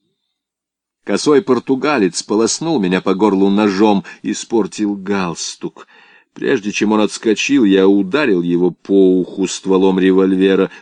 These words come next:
увидел, что ухо надорвалось. Паренёк лет двадцати с ухмылкой кинулся мне в ноги, футбольный приём. Я почувствовал его зубы коленом,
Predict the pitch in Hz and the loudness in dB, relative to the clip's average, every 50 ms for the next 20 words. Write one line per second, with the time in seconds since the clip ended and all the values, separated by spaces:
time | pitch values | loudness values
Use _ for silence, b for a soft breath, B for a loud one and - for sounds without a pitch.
0 | B B 95 92 98 120 110 98 90 87 - - - 90 92 98 - - 95 87 | B B -6 -4 -4 -4 -2 -2 -4 -4 -4 -4 -4 -2 -2 -2 -4 -6 -8 -8
1 | 85 82 85 82 82 80 82 85 87 87 85 82 - - - - - - _ _ | -6 -6 -4 -4 -2 0 0 2 2 2 2 0 -4 -10 -12 -14 -16 -20 _ _
2 | _ _ _ _ _ _ - 135 160 180 208 214 208 202 - 202 208 196 170 - | _ _ _ _ _ _ -2 0 0 2 2 0 0 0 0 0 0 0 -2 0
3 | 190 190 - - - 165 156 - 185 190 190 190 185 - - 175 160 - 160 175 | 0 0 0 0 -4 -4 -4 -4 -4 -2 -2 -2 -2 0 0 0 0 2 0 2
4 | 180 185 180 170 - 170 175 165 - - 247 220 135 104 - - 104 104 110 107 | 4 6 4 4 4 2 0 0 0 -4 0 2 2 2 2 2 2 2 2 2
5 | 104 104 110 120 117 107 95 107 98 - 127 135 120 107 104 127 120 113 107 101 | 2 4 4 4 2 4 2 2 2 2 0 0 0 2 2 2 4 4 4 4
6 | 98 98 95 82 - 107 113 110 101 110 110 110 104 92 B B B B B B | 4 2 2 0 0 0 0 2 2 2 2 2 2 0 B B B B B B
7 | B - - - 110 110 101 92 - 101 95 - - - 147 - - - 92 90 | B -10 -8 -6 -4 -6 -6 -6 -4 -6 -6 -4 -2 -2 -2 -2 -2 -4 -2 0
8 | 87 90 87 90 90 82 80 82 90 90 85 78 90 87 - _ - - 82 82 | 0 2 2 0 0 0 0 0 0 0 2 2 0 -2 -2 _ -8 -4 0 0
9 | 90 98 117 131 139 139 139 135 131 117 95 | 2 2 2 0 0 0 -2 -2 -2 -2 -4